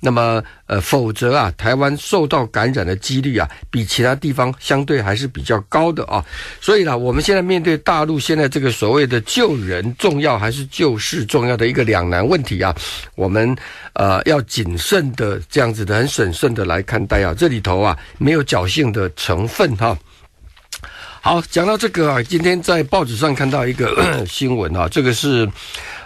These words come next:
呃，说在九号这一天呐，啊，呃，这个有一个台商啊，他从大陆用小三通回来哈，那从金门搭最后一个班机啊，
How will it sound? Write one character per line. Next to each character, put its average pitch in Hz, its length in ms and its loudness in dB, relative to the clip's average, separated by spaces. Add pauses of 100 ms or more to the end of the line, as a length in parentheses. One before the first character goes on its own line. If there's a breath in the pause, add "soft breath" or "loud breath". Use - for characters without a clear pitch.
呃， 123 180 4
说 160 260 2
在 156 360 2
九 113 320 0
号 151 260 2
这 156 140 0
一 147 100 -2
天 131 300 0
呐， 123 80 4
啊， 78 440 -2
呃， 92 540 0
这 120 140 -2
个 104 320 2
有 110 260 2
一 160 60 2
个 131 680 0
台 113 160 0
商 180 280 2
啊， 107 200 -2
他 139 140 2
从 135 380 0
大 139 180 2
陆 135 200 0
用 131 280 0
小 87 240 0
三 131 220 2
通 131 180 0
回 95 260 0
来 67 240 0
哈， 101 200 2 (500 loud breath)
那 139 160 2
从 143 220 0
金 185 200 0
门 117 200 0
搭 135 180 2
最 151 220 -2
后 139 100 2
一 135 60 -2
个 135 100 0
班 127 320 0
机 131 260 -2
啊， 104 160 2